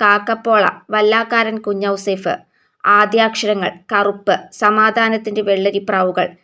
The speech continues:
ഇടുക്കി ബ്ലാസ്റ്റേഴ്സ്, സ്മാർട്ട് ബോയ്സ് തുടങ്ങി മുന്നൂറ്റി അറുപതോളം മലയാള സിനിമകളിൽ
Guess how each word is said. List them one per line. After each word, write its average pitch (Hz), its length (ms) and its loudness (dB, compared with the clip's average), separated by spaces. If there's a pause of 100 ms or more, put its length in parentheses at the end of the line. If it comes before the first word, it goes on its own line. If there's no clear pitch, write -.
(140)
ഇടുക്കി 233 440 -4
ബ്ലാസ്റ്റേഴ്സ്, 220 680 0 (180)
സ്മാർട്ട് 214 560 2
ബോയ്സ് 175 340 0 (180)
തുടങ്ങി 208 300 0 (120)
മുന്നൂറ്റി 220 680 -4
അറുപതോളം 208 640 2 (120)
മലയാള 202 380 2
സിനിമകളിൽ 196 520 -4